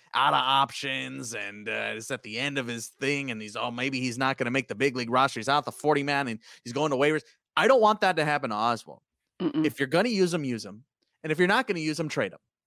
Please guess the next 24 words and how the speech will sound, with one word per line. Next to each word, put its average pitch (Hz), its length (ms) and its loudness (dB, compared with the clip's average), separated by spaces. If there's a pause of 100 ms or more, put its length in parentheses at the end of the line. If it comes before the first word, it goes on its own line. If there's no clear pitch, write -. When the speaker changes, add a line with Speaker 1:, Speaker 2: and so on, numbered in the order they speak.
(280)
Speaker 2:
Yep. - 120 -6
Speaker 1:
That's 139 240 2
where 131 100 4
I 110 80 4
stand 104 320 -6
with 107 140 -8
it. 107 160 0
And, 110 240 -4
and 123 160 -2
that 143 180 2
is 131 100 -6
something 120 260 -6
that 110 100 -4
is - 200 -10
genuinely 143 680 -4
concerning 120 380 -6
to 120 80 -8
me, 123 100 -2
because 123 240 -6 (140)
I 147 100 2
like 175 400 0
Oswald 160 380 0
a 123 40 -2
lot 143 440 2